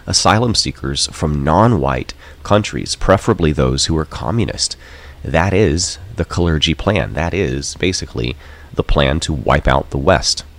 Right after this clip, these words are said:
And if you haven't noticed, in the last couple of years, it is working miraculously. In Manhattan, one clerk was charged with murder after stabbing a violent assaulter who had already assaulted him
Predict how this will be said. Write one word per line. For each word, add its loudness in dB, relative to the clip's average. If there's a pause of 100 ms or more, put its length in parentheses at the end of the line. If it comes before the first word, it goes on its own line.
(400)
And -2
if -6
you -2
haven't -2
noticed, 0
in 0
the 0
last 2
couple -2
of -4
years, 0
it -4
is 0
working -2
miraculously. -2 (640)
In 4
Manhattan, 2
one 2
clerk 0
was 0
charged 2
with -4
murder -2
after 0 (100)
stabbing 0
a 0
violent 0
assaulter 2
who 2
had 0
already 2
assaulted -2
him -4